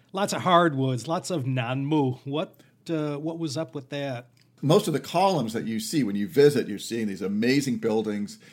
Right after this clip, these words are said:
Speaker 2: and these structures. They're held up by these columns we talked about earlier. These columns are cut from individual trees. And so one of the challenges becomes the same challenge that, say,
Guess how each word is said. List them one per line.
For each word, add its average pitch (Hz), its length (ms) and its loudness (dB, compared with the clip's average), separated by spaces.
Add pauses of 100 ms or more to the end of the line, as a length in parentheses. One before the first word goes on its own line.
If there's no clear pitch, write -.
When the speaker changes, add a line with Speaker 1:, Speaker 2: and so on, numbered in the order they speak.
(140)
Speaker 2:
and 90 80 -14
these 98 140 -8
structures. 127 480 -2
They're 101 80 -6
held 127 320 -2
up 120 140 -4
by 107 120 -2
these 110 140 -2
columns 104 380 -6
we 98 100 -10
talked - 280 -10
about - 180 -10
earlier. 95 360 -8 (260)
These 143 140 2
columns 190 640 -2
are 120 240 0
cut 147 320 -4
from 117 220 -6
individual 110 580 0
trees. - 600 -6 (360)
And 120 140 -2
so 127 100 0
one 143 200 2
of 127 40 0
the 113 60 0
challenges 160 640 0
becomes 117 400 -4
the 120 80 -6
same 147 240 0
challenge 131 500 0
that, 117 320 0
say, 123 440 0